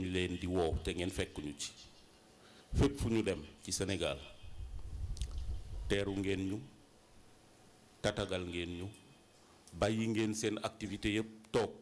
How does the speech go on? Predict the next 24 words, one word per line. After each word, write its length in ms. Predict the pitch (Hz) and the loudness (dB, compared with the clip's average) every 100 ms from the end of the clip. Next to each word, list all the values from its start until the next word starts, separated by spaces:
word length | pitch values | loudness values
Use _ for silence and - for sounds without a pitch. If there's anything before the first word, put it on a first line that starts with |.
| 90 | -2
ba 80 | 104 - | -2 2
trois 360 | 127 120 104 | 2 2 0
heures, 160 | 98 - - | -4 -4 -4
quatre 240 | 135 143 | -4 2
heures 120 | 131 107 | 0 2
du 80 | 107 | 0
matin 340 | 95 87 78 71 - - - - - - | 0 -2 -6 -10 -20 -20 -20 -20 -20 -20
di 160 | - 104 | 0 6
ñu 120 | 107 | 6
xaar 360 | 107 104 82 71 - - - - - - - - - | 6 4 0 -2 -14 -20 -20 -20 -20 -20 -20 -18 -2
pour 160 | 110 | 2
ñu 200 | 104 104 | 4 6
ñëw 300 | 113 110 101 107 - - - | 6 4 4 0 -12 -20 -8
saafonte 540 | - 104 107 104 92 87 | 0 0 0 -2 -2 -2
ak 160 | 87 - | -2 -2
yéen. 180 | 85 71 - - - - - - - - - - - - - - - - 90 | -2 -2 -6 -6 -12 -10 -10 -10 -12 -14 -16 -16 -18 -18 -18 -18 -18 -6 2
Loolu 380 | 92 87 90 120 - - - | 4 4 2 -4 -12 -16 -4
sëriñ 340 | 101 98 95 | 0 2 0
bi 120 | 92 | 2
mu 120 | 92 | 0
bëggoon 260 | 87 98 92 | 2 2 2
la 60 | 87 | -2
ko 120 | 92 | -6
seedeel 360 | - 92 78 | -2 -2 -2